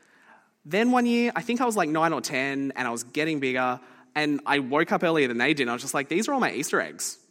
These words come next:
Awesome." And so I just ate all of the Easter eggs. I was just like, "This is the best. I'm just gonna, yeah, this will be great." And so I ate all of them. And then my mum came out, and she's like,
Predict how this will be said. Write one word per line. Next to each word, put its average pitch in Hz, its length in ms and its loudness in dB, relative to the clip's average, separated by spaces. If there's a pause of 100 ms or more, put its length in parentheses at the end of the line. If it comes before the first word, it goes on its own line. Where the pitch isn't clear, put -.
(800)
Awesome." 156 380 0 (320)
And 147 80 -10
so 202 80 -2
I 254 60 2
just 285 200 0
ate 175 320 2
all 175 240 6
of 165 100 2
the 139 60 0
Easter 143 320 0
eggs. - 400 -6 (3000)
I 170 80 8
was 226 100 8
just 226 120 2
like, 175 300 6
"This 247 180 2
is 370 100 2
the 392 100 8
best. - 580 2 (100)
I'm 247 100 6
just 359 180 4
gonna, 233 320 6
yeah, 196 220 4
this 170 140 0
will 247 80 2
be 202 80 0
great." 160 340 2 (640)
And 165 160 2
so 190 100 2
I 190 140 8
ate 185 140 0
all 175 300 8
of 139 100 4
them. 123 260 -2
And 180 140 2
then 214 120 6
my 226 140 6
mum 190 240 6
came 220 180 4
out, 170 80 6
and 160 80 0
she's 196 140 -2
like, 196 280 2